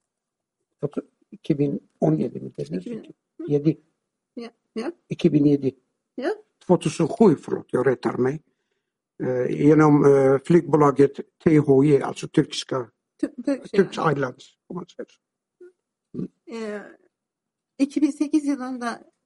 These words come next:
Speaker 2: Yakup'la evlendim.
Speaker 1: Jag gifte mig med Jakob tvåtusen åtta.
Speaker 2: Ee,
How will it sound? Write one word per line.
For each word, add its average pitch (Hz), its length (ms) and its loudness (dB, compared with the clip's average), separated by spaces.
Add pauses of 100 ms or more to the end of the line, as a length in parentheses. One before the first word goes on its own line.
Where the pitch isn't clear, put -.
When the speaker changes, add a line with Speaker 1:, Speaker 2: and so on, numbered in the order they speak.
(260)
Speaker 2:
Yakup'la 240 520 -6
evlendim. 196 520 -8 (800)
Speaker 1:
Jag 170 160 6
gifte 180 300 4
mig 160 200 8
med 151 400 4
Jakob 143 280 2
tvåtusen 135 520 0
åtta. - 460 -4 (1500)
Speaker 2:
Ee, 220 380 -8